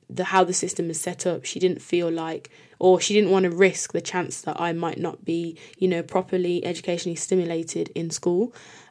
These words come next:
Um, my mum worked at Saturday school before having me, and she saw the work that they were doing in the community, and she wanted me to be part of that as well. Um, she also said, she said a lot, <laughs> she said that,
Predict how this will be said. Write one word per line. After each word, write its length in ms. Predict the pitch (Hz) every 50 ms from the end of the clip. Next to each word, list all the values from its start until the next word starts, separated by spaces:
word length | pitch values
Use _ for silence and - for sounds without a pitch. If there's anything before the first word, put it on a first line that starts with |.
| _
Um, 180 | - 185 180 190
my 140 | 190 190 190
mum 240 | 208 214 208 202 190
worked 360 | 196 190 185 - - - -
at 180 | 175 175 170 -
Saturday 420 | - 196 185 - - 170 165 165
school 260 | 165 - - - 170
before 360 | 165 - 170 - - 175 170 175
having 260 | 170 165 170 170 170
me, 300 | 170 170 175 196 208 -
and 320 | - 165 165 165 165 156 - -
she 120 | - -
saw 200 | 180 - 185 185
the 80 | 180 165
work 200 | 170 165 160 156 -
that 160 | - - -
they 100 | 170 165
were 80 | 170
doing 300 | 160 165 165 165 160 165
in 40 | 160
the 60 | 165
community, 540 | 160 - 175 170 170 165 160 160 - 170 160
and 100 | 160 156
she 280 | - 175 165 165 165 165
wanted 340 | 170 175 175 165 - 175 160
me 140 | 165 160 156
to 120 | - -
be 120 | - 165 160
part 220 | - 170 165 -
of 40 | -
that 140 | 165 160 151
as 120 | 151 170
well. 280 | 202 208 170 156 156 - - - - - - - - _ _ - _ - - -
Um, 160 | 185 185 180 185
she 180 | 180 - 185
also 280 | 196 214 220 - 202 196
said, 360 | 190 - 180 170 170 170 170
she 160 | - - 185
said 140 | - - 160
a 60 | 165
lot, 280 | 165 165 156 156 - - -
<laughs> 340 | - - 254 214 254 226
she 180 | - - - 226
said 300 | 196 - 214 202 190 190
that, 240 | - 190 185 -